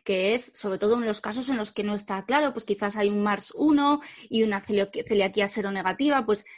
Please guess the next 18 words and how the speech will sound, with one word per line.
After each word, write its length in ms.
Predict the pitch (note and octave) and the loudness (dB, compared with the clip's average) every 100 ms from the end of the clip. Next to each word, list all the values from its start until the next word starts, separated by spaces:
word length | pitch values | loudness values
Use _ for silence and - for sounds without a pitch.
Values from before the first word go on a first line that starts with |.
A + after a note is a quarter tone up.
| _ | _
también 240 | G#3 A3 B3 | 0 2 0
tenéis 200 | B3+ B3 | 0 0
que 140 | A#3 | 2
ver 260 | A#3 G#3+ - | 2 0 -4
si 180 | - A3 | -4 -2
se 120 | G#3 | -2
responde 480 | G3+ - B3 C#4+ C#4 | -4 -2 2 4 4
o 20 | |
no 80 | A3+ | 0
se 140 | A#3+ | -2
responde 440 | A3+ A#3 - A#3+ C#4+ | -2 -2 0 0 2
a 80 | A#3+ | 2
la 100 | F#3 | 0
dieta 240 | F#3+ F#3+ | 0 -2
sin 220 | - F#3+ | -6 -6
gluten, 380 | F3 G#3 - - | -4 -4 -6 -4
¿no? 160 | B3 F4+ | -2 0
Entonces, 340 | A3 G3+ G3 | 0 0 -2